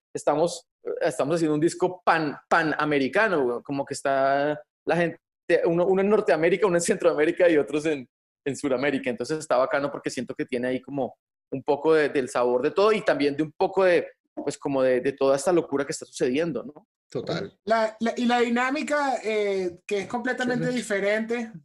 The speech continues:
Speaker 3: eh, ¿qué, co-, cómo ha sido? ¿Qué, qué tal? ¿Cómo te sientes con la dinámica de estar mandando feedback por correo y que toda la, todos estén separados?
Speaker 1: Debo admitir, a mí no me gusta absolutamente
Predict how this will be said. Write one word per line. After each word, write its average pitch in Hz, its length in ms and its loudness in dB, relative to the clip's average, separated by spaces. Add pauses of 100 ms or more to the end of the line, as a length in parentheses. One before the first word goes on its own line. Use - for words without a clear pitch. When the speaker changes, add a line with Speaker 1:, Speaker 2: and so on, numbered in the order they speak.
Speaker 3:
eh, 180 320 -6
¿qué, 185 200 -6
co-, 208 280 -6
cómo 208 240 -2
ha 226 40 -2
sido? 220 360 -2
¿Qué, 190 240 -4
qué 202 100 -4
tal? 190 380 -2
¿Cómo 190 180 -6
te 208 100 -6
sientes 196 320 -8
con 226 140 -8
la 202 80 -4
dinámica 185 500 -4
de 185 60 -4
estar 180 600 -4
mandando 190 420 -6
feedback 185 560 -4
por 175 160 -8
correo 175 600 -4
y 156 180 -2
que 156 160 -8 (100)
toda 170 220 -2
la, 180 200 -6
todos 196 340 -4
estén 180 240 -6
separados? 170 560 -4 (100)
Speaker 1:
Debo 196 240 6
admitir, 240 720 0 (500)
a 160 60 0
mí 196 320 2
no 208 100 2
me 208 120 2
gusta 208 320 2
absolutamente 175 1080 2